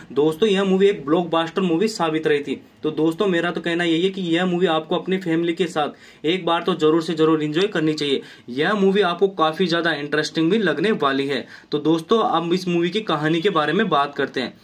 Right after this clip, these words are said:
हैप्पी न्यू ईयर रेड चिल्ली एंटरटेनमेंट द्वारा निर्मित बॉलीवुड के आगमनी एक्शन कॉमेडी ड्रामा फिल्म है,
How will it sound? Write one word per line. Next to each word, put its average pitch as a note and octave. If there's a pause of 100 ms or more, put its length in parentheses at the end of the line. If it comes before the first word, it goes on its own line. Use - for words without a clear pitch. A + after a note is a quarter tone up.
(840)
हैप्पी D#3+
न्यू F3+
ईयर G3
रेड F3
चिल्ली F3+
एंटरटेनमेंट E3+
द्वारा D#3+
निर्मित F3+ (340)
बॉलीवुड E3+
के G#3+
आगमनी D#3+
एक्शन D#3+
कॉमेडी F3
ड्रामा D#3+
फिल्म D#3
है, G3+